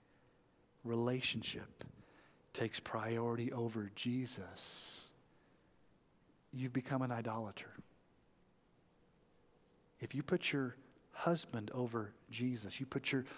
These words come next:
wife over Jesus, you put your children over Jesus, Jesus is to have the first place. So this man's hesitant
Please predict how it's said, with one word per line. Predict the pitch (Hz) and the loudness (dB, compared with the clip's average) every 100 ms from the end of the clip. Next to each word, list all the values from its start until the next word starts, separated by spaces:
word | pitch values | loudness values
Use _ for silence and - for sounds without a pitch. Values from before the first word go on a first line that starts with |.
| - | -12
wife | 123 127 151 123 104 - | -4 0 0 6 4 4
over | 127 113 113 | -2 -2 -2
Jesus, | 113 127 120 104 - | 2 2 2 0 -2
you | |
put | 135 143 - | 0 0 2
your | 123 - - | 0 -4 -2
children | - 170 156 117 - | 2 2 2 -2 -4
over | 123 113 113 | -2 0 0
Jesus, | 120 131 120 - - - - | 0 0 0 -6 -10 -12 -4
Jesus | 117 143 143 131 123 | 2 4 2 2 0
is | |
to | - | 0
have | 107 123 123 | -2 0 0
the | - | -2
first | - - 131 107 - - - - - - - - | -6 -2 -2 0 -2 -4 -8 -14 -20 -20 -20 -16
place. | - 120 92 - - - - - - - - - - - - - - - | -4 -2 -2 -6 -6 -4 -2 -4 -8 -14 -20 -20 -20 -20 -20 -16 -10 -6
So | - 160 | 6 10
this | 175 | 12
man's | 185 180 165 | 12 10 8
hesitant | 120 175 170 143 - 104 95 - | 6 6 8 6 4 -4 -4 -8